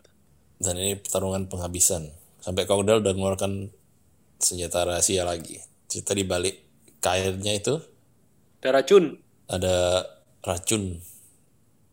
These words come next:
Speaker 1: Sempat kena itu Luffy.
Speaker 2: Iya, kena.
Speaker 1: Tapi masih tetap bisa bertarung ya. Bertarung sampai ini.
Speaker 2: Titik darah penghabisan nih.
Speaker 1: Iya.
Speaker 2: Sementara
Speaker 1: Di
Speaker 2: bom
Speaker 1: Starknya nih.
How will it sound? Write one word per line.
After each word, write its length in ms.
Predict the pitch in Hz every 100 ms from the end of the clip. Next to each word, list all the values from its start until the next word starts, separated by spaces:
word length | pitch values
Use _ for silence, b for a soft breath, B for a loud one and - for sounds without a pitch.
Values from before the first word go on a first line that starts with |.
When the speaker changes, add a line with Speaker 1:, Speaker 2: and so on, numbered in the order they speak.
| _ _
Speaker 1:
Sempat 320 | - 113 131
kena 160 | 143 170
itu 160 | 104 92
Luffy. 300 | 87 87 80 - - _ _ _ _ _ _ _ -
Speaker 2:
Iya, 260 | 131 156 101 - _
kena. 320 | - 123 - - - _ _ _ _ _ _ _ _ -
Speaker 1:
Tapi 160 | 101
masih 240 | 101 - 101
tetap 240 | 101 98
bisa 480 | 98 104 95 95 95 b b b b _ _ _
bertarung 540 | - 95 95 95 90 80
ya. 240 | 85 - - _ _ - - _
Bertarung 460 | - - 95 107
sampai 320 | 113 104 104 98
ini. 240 | 90 92 _ _ _ _ _ _ _ _
Speaker 2:
Titik 300 | - 165 196
darah 240 | 156 156 165
penghabisan 640 | 160 139 135 165 135 117
nih. 80 | - _ _ _ _ _ _ _ _ _ _ _ _ -
Speaker 1:
Iya. 160 | 87 - - _ _ _ _ _ _ _ - _ _ _ _ _ _ _ - - -
Speaker 2:
Sementara 560 | - 156 147 151 180 202
Speaker 1:
Di 80 | 98
Speaker 2:
bom 60 |
Speaker 1:
Starknya 320 | 143 101 110 113
nih. 180 | 85